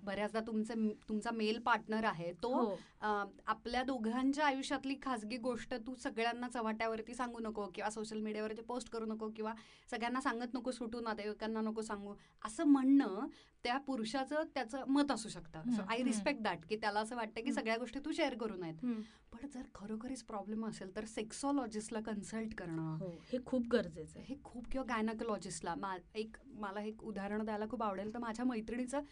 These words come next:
Speaker 1: दीड दोन वर्ष त्यांचं फिजिकल रिलेशनशिप इतकं वाईट होतं.
Speaker 2: हम्म.
Speaker 1: They had such bad sex lives because she was scared of sex, by the way. That's it. That was so, that,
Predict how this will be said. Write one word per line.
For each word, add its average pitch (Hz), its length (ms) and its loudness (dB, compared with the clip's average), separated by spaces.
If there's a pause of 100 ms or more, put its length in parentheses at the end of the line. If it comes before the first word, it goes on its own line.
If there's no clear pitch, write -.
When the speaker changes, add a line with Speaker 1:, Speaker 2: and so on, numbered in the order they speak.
(220)
Speaker 1:
दीड 254 240 0
दोन 302 240 4
वर्ष 277 300 2
त्यांचं 254 340 -2
फिजिकल 254 380 -2
रिलेशनशिप 226 600 -2
इतकं 277 360 -2
वाईट 220 280 0
होतं. 208 200 2
Speaker 2:
हम्म. 208 420 -4 (180)
Speaker 1:
They 262 140 0
had 247 340 -8
such 277 160 -8
bad 240 240 0 (120)
sex 247 60 -4
lives 220 400 -6
because 269 440 -2 (500)
she 294 240 -2
was 320 120 0
scared 302 760 4
of - 340 -4
sex, - 600 -10
by 160 80 -6
the 160 100 -10
way. - 420 -6
That's 285 260 0
it. 160 100 -8
That 220 180 -4
was 247 140 -4 (160)
so, - 40 -4
that, - 280 -10